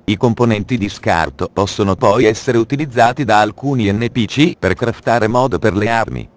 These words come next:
Per demolire un oggetto è sufficiente cliccarci sopra col tasto destro del mouse e selezionare l'icona a forma di vite. Anche il cubo speciale che la mod Revival fornisce a inizio gioco consente di craftare oggetti.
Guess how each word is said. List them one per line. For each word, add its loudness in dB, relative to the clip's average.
Per -4
demolire -2
un -2
oggetto -2
è 2
sufficiente -2
cliccarci 0
sopra -2
col -2
tasto -2
destro -2
del -4
mouse -6
e 0
selezionare -2
l'icona -2
a -6
forma 2
di -6
vite. -8
Anche -2
il -2
cubo 0
speciale 0
che 0
la 0
mod 0
Revival 0
fornisce 0
a 4
inizio -6
gioco -2
consente -2
di -6
craftare 0
oggetti. -4